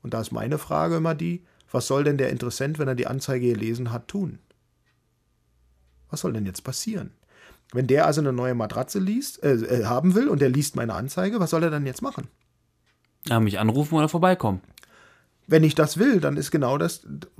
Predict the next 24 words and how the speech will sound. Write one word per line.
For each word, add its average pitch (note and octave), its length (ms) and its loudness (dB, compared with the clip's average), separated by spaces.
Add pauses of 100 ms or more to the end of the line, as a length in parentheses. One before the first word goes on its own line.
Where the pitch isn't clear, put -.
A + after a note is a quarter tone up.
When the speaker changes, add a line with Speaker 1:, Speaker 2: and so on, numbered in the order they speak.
(120)
Speaker 1:
dann D3 400 0
muss D#3 200 2
ich F#3+ 120 0
die D3 120 -2
Anzeige F#3 460 2
so E3+ 120 2
bauen, B2+ 420 -2
dass D#3+ 160 -2
die D#3 120 -6
genau C#3 280 0
das C#3+ 200 -2
erzeugt. - 540 -6 (400)
Nämlich, D#3 340 2
dass - 220 -2
der A#2+ 320 -2
Leser B2+ 420 4
sagt, F#3+ 460 0
okay, F#3 480 2 (320)
die - 80 -2
scheinen D3+ 240 4
das D#3 140 2
da D3 160 2
zu B2 180 -2
haben B2+ 380 -4